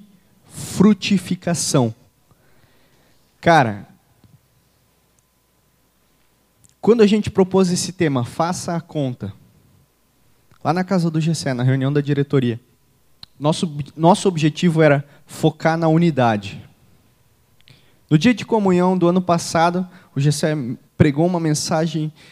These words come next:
que deu a impressão que ia espalhar todo mundo. E aí nessa reunião a gente falou, "Cara, vamos juntar o que sobrou."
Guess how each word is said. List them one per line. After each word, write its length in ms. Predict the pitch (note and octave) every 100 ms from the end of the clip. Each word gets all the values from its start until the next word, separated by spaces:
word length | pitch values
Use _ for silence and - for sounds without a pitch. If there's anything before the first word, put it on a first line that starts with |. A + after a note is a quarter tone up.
| _ _
que 400 | - C#3 B2 - _ _ _ _ _ _ _ _ _ _ _ _ _ _ -
deu 160 | D3
a 40 | E3+
impressão 440 | E3+ D#3 - E3+
que 100 | -
ia 60 | E3
espalhar 400 | - D3+ C#3+ D3+
todo 240 | D#3+ E3+
mundo. 280 | D#3+ C#3+ B2+ - - - - - _ _ _
E 80 | D3+
aí 100 | D3+
nessa 280 | D#3+ E3 F3
reunião 280 | E3 D#3+ E3
a 60 |
gente 180 | E3 D#3
falou, 220 | - C#3+
"Cara, 420 | - D#3 B2 A#2 - _
vamos 320 | B2 C#3 D#3 D3+
juntar 480 | D3 D3 C#3 D3+ - _ _ -
o 100 | C#3+
que 80 | -
sobrou." 480 | D3 C3 B2 A2+